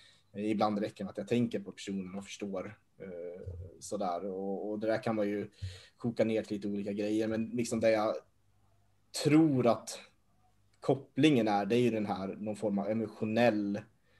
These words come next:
eh, jag vet inte om man ska säga styrka, det kan bli lite fel, men att man är väldigt levande i det emotionella, så att säga. Eh, det är det jag ser som en koppling emellan det här,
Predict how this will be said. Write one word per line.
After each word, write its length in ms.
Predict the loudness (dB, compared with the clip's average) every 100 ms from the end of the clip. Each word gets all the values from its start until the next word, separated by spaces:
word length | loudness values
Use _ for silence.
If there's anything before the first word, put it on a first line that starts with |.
| _ _ _ _ _ _ _ _ -16
eh, 340 | -12 -10 -12 -12 -14 -18 -20 -20 -20 -20 -20 _ _ _ -20 -18
jag 60 | -6
vet 160 | -4
inte 200 | -2 -4
om 40 | -4
man 60 |
ska 120 | -4 -2
säga 180 | -2
styrka, 600 | -2 0 0 0 0 2
det 100 | 2
kan 200 | 0 -4
bli 120 | -6 -8
lite 260 | -8 -6
fel, 260 | -2 0 2
men 120 | -2
att 140 | -2
man 160 | -4 -4
är 340 | -2 -2 -2
väldigt 540 | -2 0 2 0 -6 -14 -14 _ -8
levande 840 | -4 0 2 2 2 2 2 2
i 140 | 0 -2
det 80 |
emotionella, 760 | -2 -4 0 4 6 4 -2 -6
så 180 | -4 -6
att 100 | -2
säga. 380 | 0 0 -2 -6 -20 _ _ -20 _ _ _ -12
Eh, 380 | -8 -6 -6 -10 -14 _
det 260 | -2 0
är 40 | 4
det 240 | 6 6
jag 200 | 2 -2
ser 220 | -2 -4
som 140 | -4 -6
en 100 | -6
koppling 640 | -10 _ -2 -2 -2 -6
emellan 340 | -6 -6 -10 -10
det 80 |
här, 240 | -8 -8